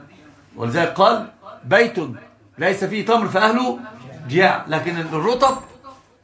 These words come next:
فاكهة يتفكهون بها. والأولاد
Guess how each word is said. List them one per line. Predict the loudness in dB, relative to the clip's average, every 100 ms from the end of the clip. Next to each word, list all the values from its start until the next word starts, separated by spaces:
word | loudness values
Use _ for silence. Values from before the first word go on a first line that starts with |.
| _
فاكهة | -6 0 2 2 0 -12 -20 -12
يتفكهون | -6 -4 -4 -2 0 2 2
بها. | 2 -2 -4 -16 -20 -20 -20 -20 _ -20 _ _ _ _ _ _ _ _ 0
والأولاد | 2 4 6 4 2